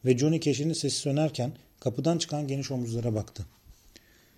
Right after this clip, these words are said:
"Sylvia hayatta öylece çekip gitmezdi," dedi Rolf Ottersen. Rolf Ottersen zayıf bir adamdı. Daha doğru bir ifadeyle bir deri bir kemikti.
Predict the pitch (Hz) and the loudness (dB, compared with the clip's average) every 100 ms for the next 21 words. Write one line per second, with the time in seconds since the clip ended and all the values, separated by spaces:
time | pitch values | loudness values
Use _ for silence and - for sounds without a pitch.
0 | - - 202 185 120 123 120 147 151 196 | -6 2 4 4 2 0 4 4 6 6
1 | 165 143 139 139 143 127 - 135 120 107 | 6 6 2 -2 -2 -4 -2 0 0 0
2 | 110 110 104 110 - 110 107 - 107 - | 0 0 0 -2 -2 -4 -6 -6 -8 -10
3 | _ _ _ _ _ _ _ - 156 175 | _ _ _ _ _ _ _ 4 4 4
4 | 151 143 185 156 156 139 143 - 113 107 | 0 -2 -2 0 2 2 0 -2 -4 -4
5 | 98 98 87 _ _ - - - 123 185 | -6 -8 -12 _ _ -20 -10 0 2 6
6 | 170 147 143 127 139 131 170 143 139 160 | 6 4 0 -2 -2 0 2 2 2 0
7 | 127 135 135 117 117 113 113 | 0 0 0 0 -2 -2 -6